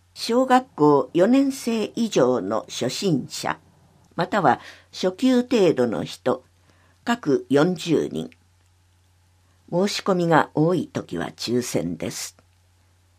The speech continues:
受講料九千五百円、保険料を含みます。申し込み、往復はがきに。申し込みは一人一枚。教室名、時間、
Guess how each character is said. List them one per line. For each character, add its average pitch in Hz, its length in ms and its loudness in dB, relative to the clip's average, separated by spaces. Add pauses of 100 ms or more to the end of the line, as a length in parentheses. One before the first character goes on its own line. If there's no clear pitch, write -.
(560)
受 208 160 -8
講 247 280 4
料 127 400 4 (120)
九 220 180 -2
千 175 320 0
五 120 120 -6
百 127 380 -6
円、 85 220 -4 (680)
保 165 120 -6
険 175 300 -2
料 95 220 -2
を 98 280 -6
含 - 320 -6
み 98 160 -6
ま - 160 -8
す。 - 240 -14 (1400)
申 247 220 2
し - 160 -10
込 196 140 2
み、 165 260 -4 (300)
往 254 220 6
復 - 280 -4
は 220 220 -2
が 139 160 -2
き 110 180 -6
に。 92 200 -8 (880)
申 170 140 4
し - 140 -6
込 175 140 -6
み 151 160 0
は 135 120 2
一 202 260 -6
人 120 180 -8
一 - 300 -10
枚。 73 280 -8 (960)
教 247 220 2
室 247 360 -4
名、 110 420 -2
時 123 220 -8
間、 156 400 2